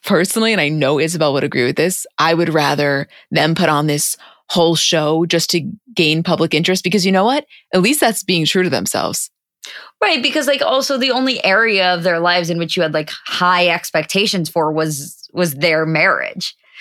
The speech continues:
Speaker 2: So, like, the idea that they would be pulling this ploy, but, like, still m-,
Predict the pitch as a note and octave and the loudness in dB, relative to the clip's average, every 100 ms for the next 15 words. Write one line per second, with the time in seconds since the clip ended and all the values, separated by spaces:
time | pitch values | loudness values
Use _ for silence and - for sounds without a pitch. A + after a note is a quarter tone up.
0 | - - A#3+ A3 F#3+ G#3+ G#3 F3+ G#3 A#3+ | -12 -2 2 2 2 2 2 0 0 0
1 | G#3+ F3 G3 F#3 F#3+ D#3 G3+ F#3+ D#3+ - | 0 0 0 0 0 -2 -2 -2 -4 -8
2 | - A3+ A3 F#3+ F3 - - G#3 F#3+ E3+ | -2 0 2 0 -2 -6 -2 0 2 2
3 | D#3+ D#3+ E3+ F3 - - - A3 G#3 G3 | 0 0 -2 -4 -6 -6 -2 0 2 2
4 | F3+ F2+ F3 E3+ F3 | 0 -4 -4 0 0